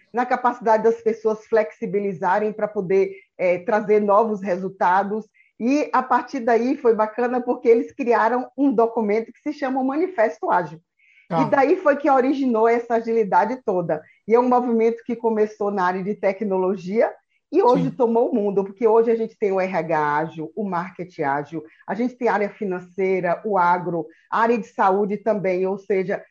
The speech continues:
Speaker 1: as organizações estão buscando, é, fortalecer essa cultura de agilidade pra potencializar mais os resultados. E o caminho passa justamente por uma maior humanização, ou seja, o foco tá nas pessoas.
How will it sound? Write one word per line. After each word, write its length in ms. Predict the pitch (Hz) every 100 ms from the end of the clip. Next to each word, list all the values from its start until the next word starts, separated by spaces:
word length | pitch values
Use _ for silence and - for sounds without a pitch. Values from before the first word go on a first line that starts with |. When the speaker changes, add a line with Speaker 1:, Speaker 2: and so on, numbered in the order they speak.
| _
Speaker 1:
as 220 | 196 214
organizações 800 | 240 294 262 247 220 220 226 233 240
estão 340 | 233 233 220
buscando, 760 | 262 330 _ 226 208 202 214 - _ -
é, 80 | 196
fortalecer 680 | - 247 - 254 277 - 226
essa 160 | 226
cultura 600 | 226 240 233 262 285 254
de 180 | 190 262
agilidade 880 | 330 220 226 240 185 156 175 170 185 _ _ _
pra 140 | 233 226
potencializar 800 | 226 226 233 233 208 208 196
mais 200 | 196 202
os 80 | 190
resultados. 680 | 220 208 233 233 156 165 156 _ _ -
E 100 | 302
o 120 | 320
caminho 340 | 302 247 262
passa 400 | 254 240 247 254
justamente 720 | 254 403 - 392 233 233 233
por 220 | 254 262 233
uma 240 | 240 254
maior 440 | 240 220 220 240 -
humanização, 800 | 277 254 254 240 240 277 214 190
ou 80 | 208
seja, 420 | - 190 180 160 - _
o 100 | 247
foco 420 | 285 226 214 233
tá 280 | 226 208 - -
nas 280 | 196 208 214 _
pessoas. 560 | 233 233 - 165 165